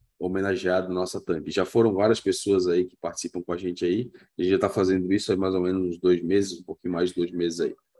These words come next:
Então, já foram algumas pessoas homenageadas, beleza?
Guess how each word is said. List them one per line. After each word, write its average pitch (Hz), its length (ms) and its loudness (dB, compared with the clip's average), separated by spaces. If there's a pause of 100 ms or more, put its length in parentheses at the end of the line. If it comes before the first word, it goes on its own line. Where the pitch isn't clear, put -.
(140)
Então, 82 140 -6
já 85 120 0
foram 87 300 0
algumas 82 320 0
pessoas 85 380 -2
homenageadas, 82 840 -4 (360)
beleza? 107 580 4